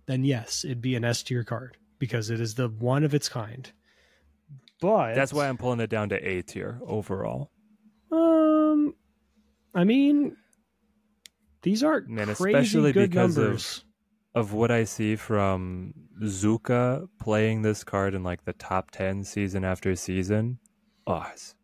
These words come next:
Speaker 1: Okay, yes, but if we can't,
Speaker 2: magnificent.
Speaker 1: we can't just base it off the best of the absolute best piloting a singular card in one position. We have to take, that's why, I mean, already the,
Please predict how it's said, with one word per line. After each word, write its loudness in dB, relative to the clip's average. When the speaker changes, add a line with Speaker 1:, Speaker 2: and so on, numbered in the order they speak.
Speaker 1:
Okay, 0
yes, -2
but -2
if -2
we 2
can't, -4
Speaker 2:
magnificent. 0
Speaker 1:
we 4
can't -4
just -2
base 0
it -2
off -4
the -4
best -6
of -6
the -4
absolute -6
best -2
piloting -4
a -6
singular -4
card 0
in -4
one -4
position. -4
We 0
have -2
to -14
take, -2
that's -2
why, 0
I -4
mean, 4
already 2
the, 0